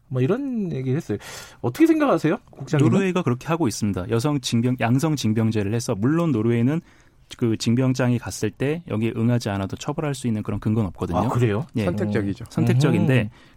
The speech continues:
Speaker 2: 근데 이 노르웨이에서 이 여성 징병이 가능해졌던 것은 여성들이 청원을 해서였어요. 이게 지금 우리 사회가 굉장히, 최근 화두가 양성 평등이지 않습니까?
Speaker 1: 그렇죠.
Speaker 2: 그렇다면
Speaker 1: 예.
Speaker 2: 여성에게도 이러한 국방의 의무를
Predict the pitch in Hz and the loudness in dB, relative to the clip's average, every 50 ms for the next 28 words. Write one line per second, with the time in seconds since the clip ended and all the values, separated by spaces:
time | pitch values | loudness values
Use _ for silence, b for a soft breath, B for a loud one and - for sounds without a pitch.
0 | b - 156 151 160 165 160 - - - 156 156 156 156 151 127 127 139 156 160 | b -2 -2 0 2 0 0 -2 -4 -4 -2 0 0 0 2 2 2 2 4 4
1 | 160 156 151 147 143 127 151 139 127 - 139 127 113 110 139 139 131 - 127 117 | 4 4 2 2 0 0 0 -4 -4 -2 0 0 2 2 2 2 2 2 2 2
2 | 120 127 123 123 123 120 - - 107 107 113 117 110 110 101 - - 107 101 101 | 2 4 4 2 2 0 -2 -4 -2 0 0 0 0 -2 -4 -4 -4 -4 -2 -2
3 | - 151 143 98 104 - 123 117 110 101 98 - - - 185 185 175 147 110 - | -2 -4 -4 -2 -2 0 0 2 2 0 -4 -4 -4 -2 0 0 0 0 -2 -2
4 | 101 87 - - - 87 - 110 - b b b b b b - 131 139 127 135 | -4 -8 -10 -12 -14 -16 -16 -16 -18 b b b b b b -2 -2 0 0 2
5 | 131 135 139 135 131 131 B B B B B 127 139 151 151 - - 202 202 202 | 2 2 2 0 0 -4 B B B B B 0 0 0 0 0 0 0 0 0
6 | 190 180 170 165 - - 113 120 120 - - 143 127 127 - - 185 170 165 147 | 0 0 -2 -2 -2 -2 -2 -2 -2 -4 -4 -6 -6 -4 -4 -4 -2 -2 -2 -2
7 | 180 185 - 180 - 107 110 110 95 87 98 - _ _ _ - 104 107 113 147 | -2 -2 -2 -2 -2 -2 -2 -2 -4 -6 -10 -18 _ _ _ -4 -2 0 2 2
8 | 147 127 - 196 196 202 190 151 113 98 - - 90 90 - - 80 - - 151 | 0 0 0 0 0 0 0 0 0 -2 -4 -4 -6 -6 -6 -8 -10 -4 -4 -4
9 | 131 - 143 143 165 - - 170 165 139 - - - 170 127 113 110 156 151 151 | -2 -2 -4 -6 -6 -4 -2 -2 0 2 2 2 2 2 2 2 2 0 0 -2
10 | 147 135 139 127 127 147 127 107 110 123 123 120 113 - 104 - - 131 127 123 | 0 -2 -2 -2 0 0 0 2 2 2 2 0 0 -4 -6 -2 0 0 2 2
11 | 113 101 101 101 104 110 | 0 0 0 0 0 -2